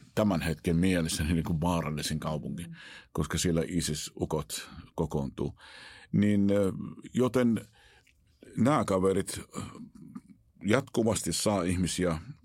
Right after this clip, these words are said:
kadulta ja pakolaisleiriltä niin tulemaan uskoon ja, ja, ja perustavat seurakuntia, mutta ne on siirtolaisia, niin monet on tullut uskoon ja lähtenyt pois. Mm.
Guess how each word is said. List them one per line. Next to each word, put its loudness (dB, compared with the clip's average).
kadulta 2
ja 2
pakolaisleiriltä 2
niin 0
tulemaan 2
uskoon -2
ja, 0
ja, 4
ja 0
perustavat 2
seurakuntia, 0
mutta -2
ne 6
on 4
siirtolaisia, 2
niin 0
monet 2
on 2
tullut 0
uskoon 0
ja 2
lähtenyt -2
pois. 0
Mm. -12